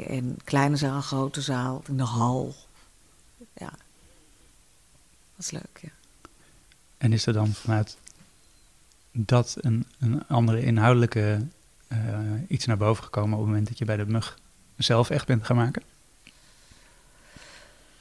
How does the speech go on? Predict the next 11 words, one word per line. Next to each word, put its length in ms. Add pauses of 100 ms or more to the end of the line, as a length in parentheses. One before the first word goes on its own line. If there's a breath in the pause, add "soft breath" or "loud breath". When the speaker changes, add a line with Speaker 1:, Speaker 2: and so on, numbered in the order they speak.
(220 soft breath)
Speaker 1:
Ehm. 720 (420)
Speaker 2:
Want 140
wij 100
hebben 180
allebei 260
net 200
de, 180 (520)
de 240
Joodse 280
Raad 240
gezien. 320